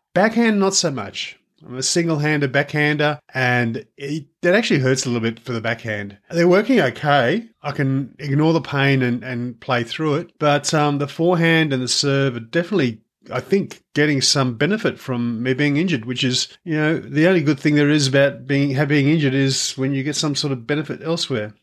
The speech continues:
I guess. So I'm not recommending you go out and get tennis elbow to improve your serve or your forehand, but it's, um,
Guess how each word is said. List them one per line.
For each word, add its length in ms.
I 80
guess. 500
So 340
I'm 140
not 140
recommending 420
you 80
go 160
out 180
and 240
get 240
tennis 320
elbow 300
to 120
improve 320
your 80
serve 460
or 100
your 160
forehand, 720
but 400
it's, 460
um, 520